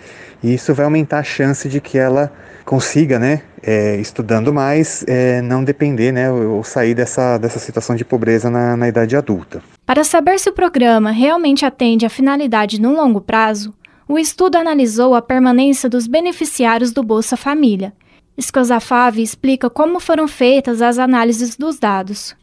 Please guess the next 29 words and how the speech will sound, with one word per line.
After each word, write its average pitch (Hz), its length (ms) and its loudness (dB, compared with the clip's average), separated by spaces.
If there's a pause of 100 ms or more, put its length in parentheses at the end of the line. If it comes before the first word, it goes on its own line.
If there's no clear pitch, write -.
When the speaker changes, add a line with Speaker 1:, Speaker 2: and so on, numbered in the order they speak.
(120)
Speaker 1:
Nós 110 200 0
nos 120 140 -2
concentramos 123 680 -2
na 120 120 -2
análise, 113 560 -2
né, 107 260 -2
de 95 100 -10
um 117 140 -2
grupo 135 240 -2
específico 127 800 -4
de, 98 320 -6 (180)
de - 120 -10
crianças, 110 560 0
né, 107 100 -2
que 113 60 -4
eram 101 160 -4
crianças 101 420 -4
que - 160 -16
tinham 98 380 -6 (600)
cerca 107 340 -4
de 104 120 0
dez 107 380 0
anos 104 340 -2
ali 98 160 -6
em 101 80 -6
dois 95 260 -4
mil 98 220 -4
e 95 60 -6
cinco 156 560 -6